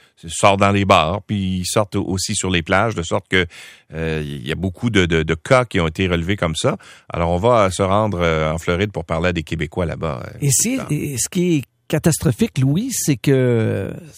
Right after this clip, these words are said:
Speaker 2: les plages pourraient être fermées pour le week-end du quatre juillet, la fête
Speaker 1: Ben oui.
Speaker 2: nationale des États-Unis,
Speaker 1: Exact.
Speaker 2: des Américains. Alors pour eux, c'est catastrophique.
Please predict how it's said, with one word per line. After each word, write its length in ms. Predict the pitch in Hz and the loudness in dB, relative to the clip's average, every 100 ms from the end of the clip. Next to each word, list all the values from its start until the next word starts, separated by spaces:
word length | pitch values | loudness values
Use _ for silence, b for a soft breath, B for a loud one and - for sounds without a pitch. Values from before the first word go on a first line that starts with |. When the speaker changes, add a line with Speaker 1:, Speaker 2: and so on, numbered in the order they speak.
| - - | -20 -12
Speaker 2:
les 100 | 127 120 | -10 -4
plages 320 | 160 196 - | -2 -2 2
pourraient 200 | 147 135 | 4 4
être 100 | 117 | 0
fermées 480 | - 135 127 156 202 | 0 0 2 0 -2
pour 300 | - 170 165 | 2 2 4
le 100 | 131 120 | 2 4
week-end 400 | 127 107 127 - | 2 0 -2 -2
du 200 | 113 120 | -2 -2
quatre 320 | 165 - 131 | -2 2 2
juillet, 380 | 104 117 123 185 | 2 0 -2 0
la 100 | 113 | 0
fête 200 | 139 131 | 0 2
Speaker 1:
Ben 60 | 131 | 4
oui. 40 | |
Speaker 2:
nationale 360 | 113 135 160 147 | 4 4 2 2
des 200 | 127 120 | 2 4
États-Unis, 500 | 120 113 107 135 - - | 2 2 0 -2 -6 -14
Speaker 1:
Exact. 260 | 80 90 120 | -10 -4 2
Speaker 2:
des 160 | 123 | 4
Américains. 500 | 131 127 120 170 196 | 4 4 2 2 0
Alors 200 | 139 127 | 2 2
pour 280 | - 139 143 | 0 2 2
eux, 60 | 202 | 2
c'est 420 | - 139 131 123 | 0 2 2 2
catastrophique. 680 | - 120 135 - 143 233 | 0 0 0 0 0 0